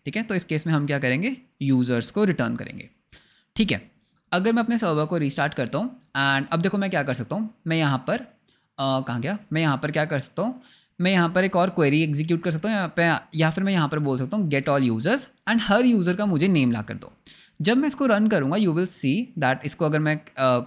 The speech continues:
अ, कोलैप्स करता हूँ तो you can see that मेरे पास सारे यूजर्स आ रहे हैं। But पीयूष तुमने तो कहा था that हम इसको कंबाइन कर सकते हैं, ये तो फिर से अलग-अलग दो एपीआई कॉल्स हो गई, राइट?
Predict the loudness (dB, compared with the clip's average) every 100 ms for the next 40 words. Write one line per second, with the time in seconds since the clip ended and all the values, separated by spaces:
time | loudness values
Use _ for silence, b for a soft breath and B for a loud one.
0 | -8 -20 _ -8 -6 -8 -12 -8 -2 0
1 | 0 -2 -2 -2 -4 -2 -2 -2 -2 -4
2 | -2 -2 -2 -4 -4 -4 -2 0 2 2
3 | 0 -2 -6 -12 -20 B B -6 -4 -2
4 | 0 -2 -4 -4 -4 -6 -6 -6 -6 -8
5 | -6 -6 -6 -8 -12 -6 -4 -2 0 0
6 | -2 -4 -6 -6 -6 -4 -6 -2 -2 0
7 | 0 0 0 -2 0 0 0 -2 -2 -4
8 | -2 -2 -2 -2 -4